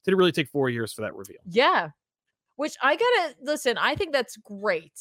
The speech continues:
Speaker 1: Yeah.
Speaker 2: I think for some folk, it's like
Speaker 1: "Why did you take that long?"
Speaker 2: Yeah,
Speaker 1: But
Speaker 2: but to be fair, X Factor has gone on a bunch of different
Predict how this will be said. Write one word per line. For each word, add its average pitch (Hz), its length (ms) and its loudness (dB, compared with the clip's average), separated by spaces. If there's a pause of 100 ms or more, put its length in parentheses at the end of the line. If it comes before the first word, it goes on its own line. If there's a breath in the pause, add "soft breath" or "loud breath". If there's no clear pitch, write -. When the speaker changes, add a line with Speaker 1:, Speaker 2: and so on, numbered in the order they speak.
(160)
Speaker 1:
Yeah. 233 180 4
Speaker 2:
I 233 80 0
think 277 180 -4
for 285 100 -6
some 254 320 -4
folk, 247 280 0
it's 208 180 -6
like 202 340 0 (380 soft breath)
Speaker 1:
"Why 135 160 0
did 127 60 -2
you 117 60 -8
take 139 140 -2
that 117 160 -2
long?" 117 200 -4
Speaker 2:
Yeah, 220 160 4
Speaker 1:
But 185 80 -8
Speaker 2:
but 262 120 -2
to 285 60 -12
be 311 100 -4
fair, 247 380 0
X 226 160 -6
Factor 214 520 -2
has 202 340 -2
gone 208 280 -4
on 190 140 -4
a 180 40 -6
bunch 185 220 -4
of 185 80 -10
different 180 340 -10